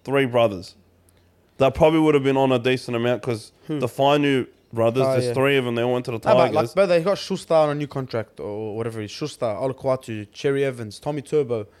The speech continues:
Speaker 2: Jake Trbojevic, and Luke Brooks. Is there anyone else that I'm missing?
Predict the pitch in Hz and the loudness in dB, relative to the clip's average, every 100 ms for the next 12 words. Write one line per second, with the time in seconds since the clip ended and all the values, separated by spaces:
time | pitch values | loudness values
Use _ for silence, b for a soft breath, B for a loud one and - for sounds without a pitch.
0 | b - 160 - 135 151 156 151 196 - | b -4 -4 -4 -4 -2 -2 -4 -8 -10
1 | - b b b b 170 175 160 151 139 | -20 b b b b -4 -2 -2 -4 -6
2 | 120 _ - - 113 131 143 143 151 151 | -8 _ -20 -16 -4 -2 0 0 0 0
3 | 139 135 156 214 202 | 0 0 -4 -10 -14